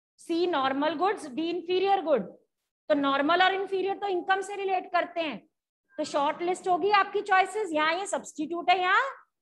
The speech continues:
कॉम्प्लीमेंट्री। तो अगर आपने mind में plus और minus रखा हुआ है, तो फिर सोचने की भी नहीं जरूरत,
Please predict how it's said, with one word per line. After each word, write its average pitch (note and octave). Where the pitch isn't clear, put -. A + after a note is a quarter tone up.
कॉम्प्लीमेंट्री। C4+
तो D#4
अगर D4+
आपने F#4
mind E4+
में F#4+
plus D#4+
और F#4
minus E4
रखा D4+
हुआ F#4
है, E4+
तो -
फिर F#4
सोचने F4
की F#4
भी G4
नहीं G#4+
जरूरत, F4+